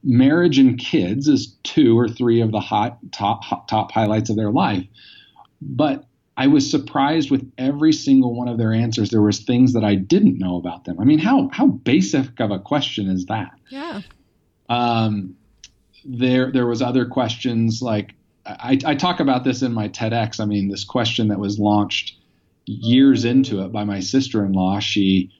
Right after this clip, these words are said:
Speaker 1: she asked the question, "What was your favorite toy growing up as a kid?" And quite honestly, when she, uh, when she sent that question out,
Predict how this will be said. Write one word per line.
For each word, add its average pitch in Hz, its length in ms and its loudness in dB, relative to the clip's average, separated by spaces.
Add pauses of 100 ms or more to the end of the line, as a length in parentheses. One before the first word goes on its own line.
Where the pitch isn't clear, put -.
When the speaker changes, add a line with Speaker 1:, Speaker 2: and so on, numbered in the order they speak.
(420)
Speaker 1:
she 117 220 0
asked 120 240 -2
the 110 80 -4
question, 107 420 -4
"What 104 120 -4
was 107 160 -4
your 101 100 0
favorite 95 420 -2
toy 95 260 0
growing 95 440 4
up 92 140 2
as 90 140 2
a 92 80 0
kid?" 107 420 0 (640)
And 104 500 2 (340)
quite 135 220 0
honestly, 120 500 0
when 104 220 -4
she, 98 500 -2 (560)
uh, 92 420 -4 (420)
when 110 100 -2
she - 140 -2
sent 170 320 -2
that 120 200 -2
question 123 600 -4
out, 98 360 -6